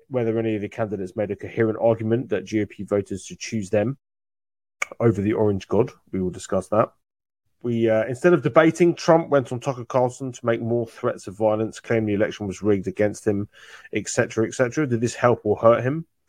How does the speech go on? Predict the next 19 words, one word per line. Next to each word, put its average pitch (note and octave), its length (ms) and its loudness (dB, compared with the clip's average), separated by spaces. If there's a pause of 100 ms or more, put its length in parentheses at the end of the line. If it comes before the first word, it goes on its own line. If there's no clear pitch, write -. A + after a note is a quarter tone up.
(640)
Trump D3+ 320 4
is A#2+ 140 -6
now C#3+ 260 6
arguing C3 440 6
that B2+ 80 -4
the A2+ 100 -4
Supreme A#2+ 460 -4
Court - 280 -4
should - 160 -20
save A2+ 380 -2
him G#2 140 -8
from G#2 220 -8
prosecution. A2 800 -2 (440)
Does G2+ 200 -2
his G#2 180 -6
theory A2 260 2
have A2 260 0
any G#2+ 160 0
merit? A2+ 540 2